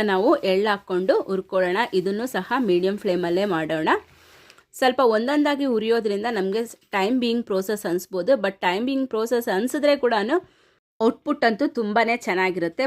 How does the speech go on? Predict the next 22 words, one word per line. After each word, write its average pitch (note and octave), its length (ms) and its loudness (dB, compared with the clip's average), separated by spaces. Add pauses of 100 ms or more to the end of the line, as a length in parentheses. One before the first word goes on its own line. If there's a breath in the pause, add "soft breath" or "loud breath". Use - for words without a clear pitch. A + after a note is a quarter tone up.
ಪುಳಿಯೋಗರೆ G#3+ 420 0 (100)
ಪುಡಿ G3 220 -2
ಅಂತೂ C4 180 -4 (120)
ಸೂಪರಾಗಿರುತ್ತೆ. F#3 960 -2 (520 soft breath)
ಒಮ್ಮೆ G#3 160 -2 (100)
ನೀವು A#3+ 280 -2
ಈ - 100 0
ರೀತಿ G#3 220 -2 (100)
ಟ್ರೈ G3 180 2 (200)
ಮಾಡಿ F3+ 240 0
ನೋಡಿ, E3 200 2 (180)
ಮನೆಯಲ್ಲೇ G3 400 0 (100)
ಮಾಡ್ಕೊತೀರಾ F3 540 -2 (100)
ನೆಕ್ಸ್ಟ್ - 260 -8
ಟೈಮಿಂದ. F3 400 0 (600 soft breath)
ನೋಡಿ, F3+ 200 0 (160)
ಈ - 20 -4 (140)
ಕ-, F3 180 -2 (140)
ಈ G#3+ 80 -4 (160)
ರೀತಿ G#3+ 300 -4
ಇದ್ರೆ F3+ 280 -2
ಸಾಕು. E3 320 -4